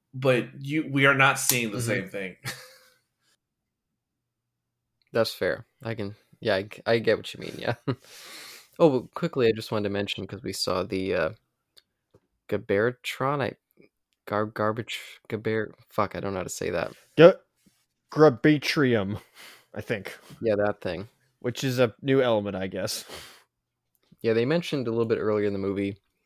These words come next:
Speaker 2: where they were like, "You humans, like, you don't understand that God for us is a real, genuine mathematical concept. The way that we communicate with him and the way that we know he exists are these kind of crystal machines that we have."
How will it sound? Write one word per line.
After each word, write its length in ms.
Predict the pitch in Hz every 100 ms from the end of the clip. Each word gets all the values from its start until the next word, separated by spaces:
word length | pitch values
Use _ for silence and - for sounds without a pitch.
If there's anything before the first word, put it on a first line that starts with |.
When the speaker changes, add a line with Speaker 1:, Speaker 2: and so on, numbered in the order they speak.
| _ _
Speaker 2:
where 160 | - 107
they 100 | 104
were 120 | 101
like, 320 | 98 90 87 - _
"You 140 | 110
humans, 600 | 117 131 127 101 90 -
like, 260 | 90 87 -
you 80 | 113
don't 160 | 107
understand 480 | 104 92 - 107 101
that 180 | 90 82 - -
God 320 | 117 104 98
for 220 | - 101
us 200 | 101 98
is 120 | 101 98
a 60 |
real, 260 | 95 101 95 - _ 110
genuine 440 | 104 104 104 98
mathematical 560 | 98 104 - 92 - 90
concept. 680 | - 110 104 - 82 87 - _ _ _ _ _ _
The 80 | -
way 100 | 113
that 60 | 107
we 100 | 104
communicate 480 | - 107 101 101
with 160 | - 95
him 140 | 101
and 80 | 92
the 40 | 82
way 100 | 92
that 60 |
we 80 | 95
know 120 | 95
he 80 | 92
exists 600 | 87 - 104 98 - - - _
are 140 | - 95
these 200 | 92 -
kind 200 | - 90
of 100 | - - _ _ _ _ _ _
crystal 340 | - 131 - 101
machines 400 | 76 - 76 -
that 80 |
we 100 | 76
have." 320 | 82 117 113